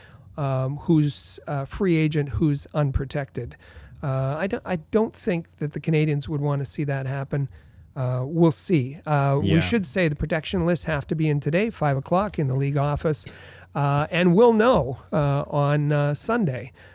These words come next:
Speaker 1: those protection lists become, uh, public.
Speaker 2: Yeah, so it's going to be very interesting to see who exactly will be, uh, departing the Montreal Canadiens. And Rick, you know, it,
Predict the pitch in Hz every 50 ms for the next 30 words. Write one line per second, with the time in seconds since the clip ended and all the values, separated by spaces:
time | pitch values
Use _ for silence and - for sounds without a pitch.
0 | - - - 160 156 165 - - - 175 160 156 147 135 - - 175 151 143 139
1 | 139 - - - - 156 143 - 147 143 131 131 131 127 113 - - - 135 127
2 | 127 127 131 - - 143 127 - - 135 - - - - - - _ - - _
3 | _ _ _ - - - _ - - - 98 95 95 87 73 87 - - - 90
4 | 90 90 90 - - 110 107 107 107 104 - - 95 98 95 92 98 98 95 95
5 | 92 95 98 - 92 - - 87 90 87 - - - 95 90 90 90 - - -
6 | - - - - _ - - 117 113 101 98 92 95 101 98 92 92 - 87 82
7 | 82 87 95 95 92 85 - 87 87 85 87 85 85 85 - - - - - -
8 | - 123 135 175 185 147 101 85 87 87 90 - - - - - - 87 85 82
9 | 90 85 82 82 - - 101 107 107 107 107 - - - - - - - 113 110
10 | 110 107 104 - - - - 123 110